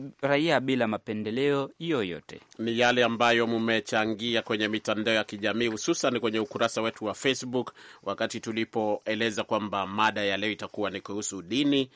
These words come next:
Speaker 2: na siasa. Huyu Migele Kambayeko anasema yuko kule Buhigwe, Kigoma, Tanzania. Anasema, "Mimi naona, ah, dini kujiingiza kwenye siasa, ah, sio sawa kabisa, kwani ni zaidi ya hatari.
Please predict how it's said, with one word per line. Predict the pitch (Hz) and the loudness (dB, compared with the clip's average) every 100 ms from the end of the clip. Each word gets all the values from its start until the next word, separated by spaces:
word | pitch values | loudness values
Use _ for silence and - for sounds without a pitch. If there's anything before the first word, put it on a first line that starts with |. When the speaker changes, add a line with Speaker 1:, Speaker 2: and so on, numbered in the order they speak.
| - - | -20 -16
Speaker 2:
na | 104 107 110 | -6 0 0
siasa. | - - 123 110 - 90 80 | 0 0 2 2 0 -6 -6
Huyu | 92 131 127 123 | -2 -2 0 0
Migele | 117 110 131 147 135 131 127 - _ | 0 0 4 4 6 4 2 -18 _
Kambayeko | - 117 107 113 110 147 - 131 127 120 - _ | 0 0 2 0 2 0 2 4 4 2 -18 _
anasema | - 104 101 127 123 | -4 -4 0 2 2
yuko | 110 104 | 0 -2
kule | 104 123 117 110 | -4 -2 2 2
Buhigwe, | 104 104 123 107 110 | 2 -2 -2 -2 -2
Kigoma, | - 107 113 113 104 | -2 0 0 2 0
Tanzania. | 107 101 101 117 127 107 | -2 -2 -2 2 2 2
Anasema, | 107 117 113 | 0 -2 0
"Mimi | 139 160 | 0 0
naona, | 123 117 117 104 98 - - | 2 2 2 2 2 -4 -18
ah, | - 87 | -6 -6
dini | 95 123 123 117 | -2 -2 -2 -2
kujiingiza | 123 110 110 107 110 127 101 | -4 -2 -2 -2 -2 -2 -2
kwenye | 90 92 95 | -4 -6 -4
siasa, | - 107 107 117 107 - - - | -2 -2 0 0 0 -2 -20 -14
ah, | - | -8
sio | - - 127 | -6 -2 -2
sawa | 113 139 120 104 | 0 2 2 2
kabisa, | 117 113 127 101 | -2 -4 -4 -4
kwani | - 104 101 98 92 - - | -2 -2 0 -4 -6 -14 -12
ni | - 104 | -10 -6
zaidi | 95 110 123 | -2 -2 0
ya | 113 | 0
hatari. | 107 - 139 127 98 87 | -2 -4 -2 -2 -2 -6